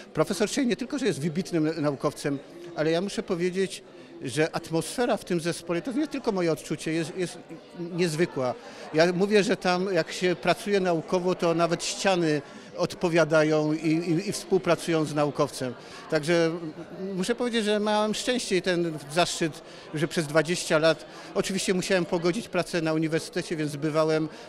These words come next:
y, po dwa, trzy miesiące w lecie, ale, y, obie strony rozumieją, że ta współpraca była bardzo, bardzo korzystna. Także cieszę się, że Uniwersytet Jagielloński przyznał to wyrażenie dla, dla profesora Chaina.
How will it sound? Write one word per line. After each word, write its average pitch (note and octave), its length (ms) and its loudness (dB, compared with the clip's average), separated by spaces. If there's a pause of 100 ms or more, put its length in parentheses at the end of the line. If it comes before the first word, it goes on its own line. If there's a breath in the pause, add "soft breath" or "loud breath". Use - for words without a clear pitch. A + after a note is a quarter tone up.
y, D3+ 200 0
po D#3 160 0
dwa, D#3 180 2
trzy - 160 -2
miesiące D#3 760 0 (300 loud breath)
w D3 80 -2
lecie, E3 380 2
ale, E3+ 220 2
y, E3 40 0 (1160)
obie F3+ 340 2
strony F3 480 0
rozumieją, E3 560 0
że D3 180 -4
ta D3+ 400 -2
współpraca D#3+ 560 -2
była D3+ 240 2
bardzo, D3 380 0
bardzo C#3+ 300 0
korzystna. C3 560 -6 (220 loud breath)
Także D#3+ 200 0
cieszę F#3 280 -2
się, F3+ 180 -2
że D3+ 280 0 (240 loud breath)
Uniwersytet E3 500 0
Jagielloński D#3 580 -2
przyznał D3 340 -4
to C#3 160 -2
wyrażenie C#3 520 -2
dla, C3+ 260 -2 (280 loud breath)
dla C#3 140 0
profesora C3+ 500 -6 (100)
Chaina. A#2 300 -8